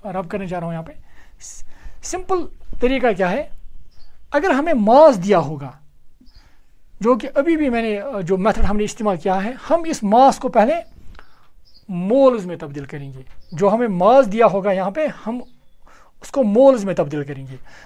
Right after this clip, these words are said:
तो ये कितने मोल्स हैं जो यहाँ पे मैं, ये दिया हुआ है, ट्वेंटी एट ग्राम। अगर, अ, अगर हमें मास को मोल्स में तब्दील करना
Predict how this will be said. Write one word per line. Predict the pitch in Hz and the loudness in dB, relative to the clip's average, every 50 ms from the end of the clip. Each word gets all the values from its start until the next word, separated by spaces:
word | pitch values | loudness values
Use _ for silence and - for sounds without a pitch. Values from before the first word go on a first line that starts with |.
| - - - | -14 -6 -2
तो | 247 | -2
ये | 220 190 254 294 | 0 2 0 -2
कितने | - - 262 - 311 277 | -2 -4 -4 -2 0 2
मोल्स | 247 240 247 247 247 196 190 | 4 6 6 4 4 2 -2
हैं | 240 302 320 339 - _ _ _ _ _ _ _ _ - 165 | -4 -6 -6 -10 -16 _ _ _ _ _ _ _ _ -8 -4
जो | 190 233 | -2 2
यहाँ | 226 240 240 240 | 2 2 2 2
पे | 277 277 | 0 -2
मैं, | 311 320 277 - - - | -2 -4 -6 -8 -12 -6
ये | 190 226 247 | -2 0 0
दिया | 196 160 147 185 262 262 | 0 0 0 4 6 6
हुआ | 233 170 175 170 151 | 6 6 4 0 -2
है, | 139 131 127 - - - - - - - _ - | -4 -6 -12 -16 -20 -20 -20 -20 -20 -20 _ -6
ट्वेंटी | - 240 269 277 262 302 302 | -2 0 0 0 2 0 -2
एट | - - 269 269 269 262 240 | -2 0 4 4 4 4 4
ग्राम। | 247 254 262 277 277 262 - - - - _ _ _ _ - - - | 2 2 2 2 0 -4 -12 -20 -20 -20 _ _ _ _ -16 -6 -4
अगर, | 247 233 247 | -2 -2 -2
अ, | 262 - - 311 269 226 214 - 208 202 - - - - | -2 -4 -6 -4 0 2 4 4 4 4 6 6 6 6
अगर | - 214 208 247 | 6 2 0 0
हमें | 196 180 214 226 269 285 | 0 0 0 0 0 0
मास | 254 208 175 165 165 175 190 214 240 240 - - | -2 -4 -4 -2 2 4 6 6 6 6 2 0
को | - 277 | -6 -4
मोल्स | 233 190 175 185 233 262 269 247 | -2 0 2 4 4 4 4 2
में | 226 247 - | 0 -4 -2
तब्दील | 226 190 185 190 165 | -2 -2 -2 -4 -4
करना | 147 165 160 160 165 175 - | -6 -6 -8 -8 -10 -12 -12